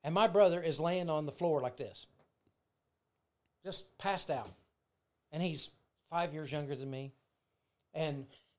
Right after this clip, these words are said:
we set this alligator on his stomach with his nose taped shut.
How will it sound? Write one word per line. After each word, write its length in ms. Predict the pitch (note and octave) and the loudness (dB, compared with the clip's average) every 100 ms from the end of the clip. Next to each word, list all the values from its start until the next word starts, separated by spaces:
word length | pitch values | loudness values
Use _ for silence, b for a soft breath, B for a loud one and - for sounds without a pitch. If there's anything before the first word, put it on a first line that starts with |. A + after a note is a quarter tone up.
| _ _ _ _ | _ _ _ _
we 100 | D#3+ | 0
set 320 | - G3 - | 2 2 0
this 180 | D3 - | -4 -4
alligator 480 | D3 D3+ A#2+ A#2 A#2+ | -4 -6 -6 -6 -6
on 80 | A#2+ | -4
his 100 | G#2+ | -4
stomach 480 | - D3+ B2+ - - _ _ _ _ _ _ _ _ _ _ _ _ _ _ | -4 -6 -8 -14 -20 _ _ _ _ _ _ _ _ _ _ _ _ _ _
with 100 | D3 | -10
his 160 | C3 - - | -8 -8 -10
nose 300 | D3 D#3+ D#3 | -2 0 0
taped 260 | - D#3 D3+ | -4 -4 -4
shut. 320 | D#3 C3+ | -4 -4